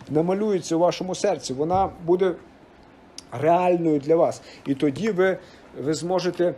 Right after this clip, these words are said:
вкусити дні неба на землі, ви зможете пережити благість Господню в дії. І тому не говоріть, не говоріть. І от як і у шостому розділі Євангелії від Матвія написано,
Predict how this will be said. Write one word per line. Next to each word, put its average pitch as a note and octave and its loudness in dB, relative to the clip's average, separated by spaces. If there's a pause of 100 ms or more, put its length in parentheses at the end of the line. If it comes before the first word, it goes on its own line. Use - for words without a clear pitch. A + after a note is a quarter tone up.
(140)
вкусити E3+ 0
дні D#3 -2
неба E3 0
на D#3 0
землі, F3+ 0
ви C#3 -2
зможете E3 -4
пережити E3+ 0
благість D3 -6
Господню E3 -4
в D3+ -8
дії. D3 -14 (1200)
І D3+ -8
тому G3+ -2
не E3+ -2
говоріть, F#3+ 2 (840)
не F3+ -2
говоріть. F3 0
І D3+ -10
от D#3 -8
як E3 -6
і E3+ -2
у D#3 -6
шостому D#3+ -8
розділі D3+ -8 (360)
Євангелії D3+ -4 (440)
від D3 -10
Матвія E3+ -6
написано, D#3 -10